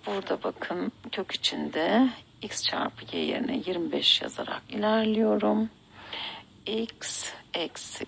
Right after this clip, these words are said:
iki çarpı beş, çünkü kök dışına beş olarak çıkacak, artı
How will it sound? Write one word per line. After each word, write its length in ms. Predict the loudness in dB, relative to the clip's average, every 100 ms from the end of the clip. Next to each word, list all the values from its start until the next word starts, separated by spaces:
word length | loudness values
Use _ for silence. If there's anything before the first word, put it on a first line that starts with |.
| -8
iki 460 | -10 -4 -2 -2 0
çarpı 560 | 0 2 0 0 -4 -8
beş, 220 | -4 -2 0
çünkü 280 | 0 -2
kök 220 | 0 0 4
dışına 360 | 4 4 0
beş 220 | 2 2
olarak 340 | 2 -6 -8 -2
çıkacak, 760 | -2 -2 -2 2 4 4 0 0
artı 480 | 0 0 -2 -10